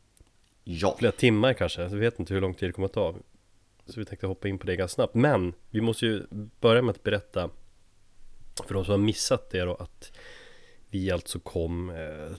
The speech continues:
Speaker 2: tvåa i Svenska Podcastpriset tvåtusen sexton inom kategorin musik.
Speaker 1: Är du glad över det?
Speaker 2: Ja, alltså jag, eller det trodde vi väl absolut inte på förhand på något sätt.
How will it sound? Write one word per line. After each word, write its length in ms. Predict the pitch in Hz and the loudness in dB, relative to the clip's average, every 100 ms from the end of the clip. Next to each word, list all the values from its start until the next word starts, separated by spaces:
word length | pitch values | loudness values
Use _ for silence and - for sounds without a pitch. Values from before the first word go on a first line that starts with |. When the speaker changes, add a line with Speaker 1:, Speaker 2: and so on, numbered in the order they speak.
| - | -4
Speaker 2:
tvåa 560 | 113 131 110 135 135 | 4 6 6 2 2
i 100 | 98 | -2
Svenska 520 | 87 110 95 - - | -4 -2 -2 -2 -6
Podcastpriset 1120 | 92 - 90 - 92 92 - - 104 110 - 90 | -6 -6 -8 -6 -8 -6 -8 -8 -6 -6 -6 -4
tvåtusen 440 | 95 90 95 - | -6 -4 -6 -4
sexton 400 | 101 - - 107 | -4 -4 -4 -2
inom 200 | 98 92 | 0 0
kategorin 540 | - 95 92 87 87 | -4 -4 -2 0 0
musik. 500 | 101 - - - - - - _ _ _ _ _ _ - | 0 -2 -6 -14 -20 -20 -20 _ _ _ _ _ _ -6
Speaker 1:
Är 80 | 107 | 0
du 80 | 98 | 4
glad 240 | 92 147 | 4 4
över 100 | 87 | 4
det? 120 | 67 - - - - _ _ _ _ _ | 0 -4 -12 -20 -20 _ _ _ _ _
Speaker 2:
Ja, 300 | - 107 165 175 - 101 | 4 6 6 0 -6 -4
alltså 160 | 95 | 0
jag, 720 | 98 107 143 139 110 101 98 95 - | 2 4 6 6 6 6 4 -2 -4
eller 160 | 98 110 | 0 2
det 80 | |
trodde 300 | 123 156 104 | 4 2 2
vi 160 | 95 95 | 2 0
väl 140 | 87 | 0
absolut 340 | 90 - 90 85 | -2 -4 -6 -4
inte 360 | 87 - - | -4 -6 -10
på 220 | 110 90 87 | -8 -6 -4
förhand 460 | 92 82 104 90 | -4 -2 -4 -6
på 80 | - | -6
något 120 | 87 | -6
sätt. 240 | - - | -6 -8